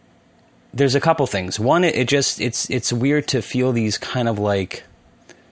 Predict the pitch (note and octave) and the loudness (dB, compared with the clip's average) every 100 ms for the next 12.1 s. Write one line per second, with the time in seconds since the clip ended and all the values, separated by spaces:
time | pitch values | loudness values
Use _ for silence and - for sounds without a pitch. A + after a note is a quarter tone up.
0 | _ _ _ _ _ _ _ G3+ G#3+ _ | _ _ _ _ _ _ _ -20 -20 _
1 | _ - - F3+ A3 C#3 A#2 A2+ D3 D3+ | _ -6 0 2 4 4 2 2 2 4
2 | E3 E3 C#3 - C3+ C3 C#3 C3+ B2 C3 | 4 4 2 2 2 2 2 0 0 2
3 | B2+ B2 A2 F#2 C3 C3 G2 F#2 G#2 G2 | 2 2 0 0 0 0 0 0 -2 -4
4 | B2 A2+ G#2 F2+ B2+ B2+ B2 A2 G#2+ G#2 | -2 0 0 0 0 2 4 4 2 2
5 | G#2+ G2 F#2+ - _ _ _ _ A2+ - | -2 -2 -2 -6 _ _ _ _ -2 -2
6 | - F3 G#3 F#3 G2+ - - - - - | -2 0 2 2 0 -4 -12 -18 -20 -8
7 | D3 G3 G3+ D3 - - - - - - | -2 0 2 0 -2 -4 -6 -6 -14 -8
8 | B2 A#2 A2 - F#3+ D#3+ D#3 C3+ - A#2 | 0 2 2 2 0 2 2 2 2 2
9 | A#2+ - - - - - _ - G2+ G#2+ | 0 -2 -10 -20 -20 -20 _ -2 0 2
10 | A2 G#2+ A#2+ B2 A#2 A2+ G#2+ A2 F2+ G2 | 0 0 2 2 2 2 2 -2 -2 -2
11 | G2+ G2 G2 F2+ G#2 F#2 F2+ F#2 - F2+ | 0 0 -2 -2 -6 -4 -4 -4 -6 -10